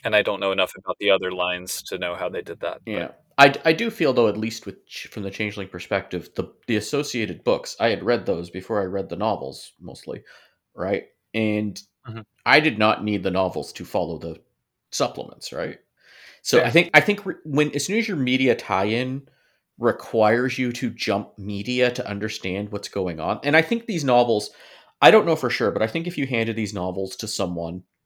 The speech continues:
Speaker 2: who likes mid nineties, what genre is this? Uh, urban fantasy. Mid nineties urban fantasy, right?
Speaker 1: Gothic punk.
Speaker 2: Yeah. Uh,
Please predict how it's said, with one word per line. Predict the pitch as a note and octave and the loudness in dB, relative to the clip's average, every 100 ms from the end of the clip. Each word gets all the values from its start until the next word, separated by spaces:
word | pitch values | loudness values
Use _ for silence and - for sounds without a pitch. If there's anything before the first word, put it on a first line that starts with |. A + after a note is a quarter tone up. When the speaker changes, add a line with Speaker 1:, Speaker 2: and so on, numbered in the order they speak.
| _ | _
Speaker 2:
who | - A#2 | -8 -6
likes | G2 F#2+ F#2 - - - - - _ _ | 0 0 0 -6 -8 -8 -8 -12 _ _
mid | G#2+ G#2+ G#2+ G2+ | -2 2 2 0
nineties, | G2+ G2 G2+ F#2+ F#2 F#2 D#2 - - - - _ _ _ _ | 0 2 0 -4 -6 -8 -8 -6 -6 -6 -10 _ _ _ _
what | A#2 - | -14 -8
genre | A2 A#2+ A#2+ | -6 -4 -6
is | A#2 | -6
this? | A2+ - - | -10 -10 -10
Uh, | F#2+ F2 | -8 -6
urban | F2 G2+ F#2 | -4 -2 -2
fantasy. | F2+ D#2 - - - | -4 -8 -12 -16 -6
Mid | A#2 C#3 | 0 2
nineties | C#3+ C3+ B2 | 2 2 0
urban | A2 F#2+ | -2 -2
fantasy, | F2+ D#2+ E2+ G#1 | -4 -6 -8 -8
right? | D2+ G2+ D3 _ _ _ _ - | -2 -2 -2 _ _ _ _ 0
Speaker 1:
Gothic | D#3+ G2+ - A2 - | 0 0 -4 -8 -2
punk. | D3+ A#2 - - - _ _ _ _ | -2 -2 -8 -20 -20 _ _ _ _
Speaker 2:
Yeah. | - - - _ - | -4 -4 -4 _ -20
Uh, | F#2 C#3+ C3+ F#2 | -16 -12 -6 -6